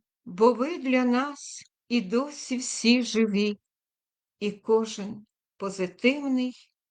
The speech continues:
і кожен позивний ми пам'ятаєм. І кожному промовимо привіт.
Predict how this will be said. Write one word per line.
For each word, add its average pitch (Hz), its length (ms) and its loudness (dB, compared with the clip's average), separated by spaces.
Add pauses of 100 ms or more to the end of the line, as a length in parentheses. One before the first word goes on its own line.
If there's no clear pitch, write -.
(680)
і 233 100 0
кожен 226 640 0
позивний 190 760 2
ми 240 260 4 (140)
пам'ятаєм. 196 920 -4 (920)
І 226 60 -2
кожному 202 760 -4 (160)
промовимо 190 840 -4 (340)
привіт. 202 600 -8